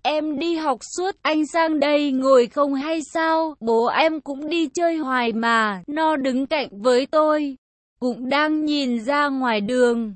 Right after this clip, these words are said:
tóc cột cao kiểu tóc đuôi ngựa, cũng hơi hơi có màu râu ngô rồi.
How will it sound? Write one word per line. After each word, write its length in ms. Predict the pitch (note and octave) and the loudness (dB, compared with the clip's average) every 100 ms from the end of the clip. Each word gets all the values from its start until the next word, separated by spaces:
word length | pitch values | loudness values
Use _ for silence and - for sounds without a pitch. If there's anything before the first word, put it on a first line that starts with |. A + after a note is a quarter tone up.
| - | 0
tóc 160 | F4 - | 0 0
cột 320 | D#4 C#4+ B3+ | -4 -4 -2
cao 200 | D4+ D#4 - | 0 0 0
kiểu 200 | C#4 A#3 G3 | -2 -2 0
tóc 160 | D#4+ - | 0 0
đuôi 300 | C#4 E4+ E4+ | -2 -2 0
ngựa, 360 | D4 C#4+ A#3+ - - | 0 0 0 0 -2
cũng 260 | D4 C4+ | -2 -2
hơi 260 | D4+ E4+ D#4 | 2 2 2
hơi 300 | E4 E4+ E4 | 2 2 2
có 220 | - C#4 C#4+ | 2 2 4
màu 320 | F4 D#4+ B3+ | 4 2 2
râu 340 | A3+ D#4+ D#4+ | 2 4 4
ngô 340 | C#4+ C#4+ C#4+ C#4 | 0 0 2 2
rồi. 520 | A#3+ A#3 G#3+ F#3 | 2 2 2 -2